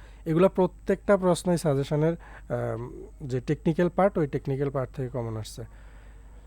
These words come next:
যেখানে হর্ন বাজানো নিষেধ বোর্ড আছে,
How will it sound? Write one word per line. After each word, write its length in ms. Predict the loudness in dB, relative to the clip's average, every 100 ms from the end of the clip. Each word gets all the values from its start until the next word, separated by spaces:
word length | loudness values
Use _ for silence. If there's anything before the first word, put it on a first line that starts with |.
| -20 -18 -6
যেখানে 340 | 0 2 6 8
হর্ন 260 | 8 8
বাজানো 300 | 6 4 4
নিষেধ 340 | 4 2 0 -2 -6
বোর্ড 560 | -8 0 4 6 6
আছে, 320 | 2 -4 -8